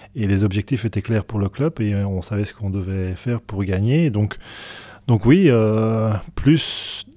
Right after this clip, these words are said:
plus qu'un capitaine, j'étais plutôt un, un leader par exemple, un leader by example, parce que je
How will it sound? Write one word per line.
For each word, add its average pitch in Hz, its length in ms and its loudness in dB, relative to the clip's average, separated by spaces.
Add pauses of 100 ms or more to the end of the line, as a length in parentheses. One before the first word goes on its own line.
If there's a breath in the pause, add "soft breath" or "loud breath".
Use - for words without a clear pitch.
(260)
plus 151 320 4
qu'un 120 240 6
capitaine, 131 760 4
j'étais 113 260 0
plutôt 107 320 -2
un, 107 340 0
un 110 80 0
leader 110 480 2
par 98 240 -2
exemple, 107 640 0 (180 loud breath)
un 113 240 -4
leader 107 300 2
by 101 120 2
example, 113 520 2
parce - 180 -2
que 107 120 -2
je 92 160 -6